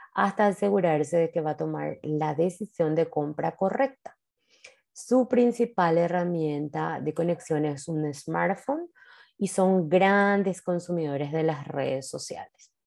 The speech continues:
Igual de necesario que comprender las características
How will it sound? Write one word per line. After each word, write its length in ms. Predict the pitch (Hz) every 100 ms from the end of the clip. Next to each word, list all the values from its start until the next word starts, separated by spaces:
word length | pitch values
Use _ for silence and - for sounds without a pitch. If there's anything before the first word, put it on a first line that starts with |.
| - - - - - _
Igual 500 | 214 190 190 190 202
de 100 | 214
necesario 800 | 226 220 247 - 165 156 160 160
que 160 | 170
comprender 800 | - 185 208 226 226 202 156 147
las 260 | 151 156 -
características 1120 | 175 175 175 185 156 127 - 151 156 143 -